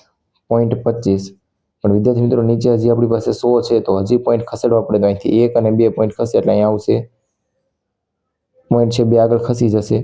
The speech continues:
તો અહીંયા જવાબમાં આવશે, સોરી, સત્તાણું છે, એકાણું નથી પણ સત્તાણું પોઇન્ટ એકત્રીસ પચીસ સેમી વર્ગ. આ વિદ્યાર્થી મિત્રો આપણને ત્રિકોણ એ ઓ એ બી નું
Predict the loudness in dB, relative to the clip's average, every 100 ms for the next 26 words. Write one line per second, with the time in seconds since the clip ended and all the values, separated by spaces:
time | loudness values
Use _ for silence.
0 | -8 _ _ _ _ _ _ _ _ -2
1 | 0 2 2 2 2 0 -2 -2 -2 -2
2 | -4 -10 _ _ -20 -2 -2 0 -2 0
3 | -2 0 0 0 0 0 0 0 0 -2
4 | -2 -6 -6 -2 -2 0 -2 0 -2 -2
5 | -2 -8 _ _ _ _ _ _ _ -4
6 | -4 -2 -2 -2 0 0 -2 -8 -20 _
7 | _ _ _ _ -6 -4 -4 -4 -10 _
8 | _ _ _ _ _ _ -2 0 0 -2
9 | -6 -16 _ _ -2 -2 0 0 0 2
10 | 0 0 0 2 2 0 -2 -2 -4 -2
11 | 0 0 -2 -6 _ _ _ _ _ 0
12 | 4 4 2 0 2 4 4 2 2 2
13 | 2 0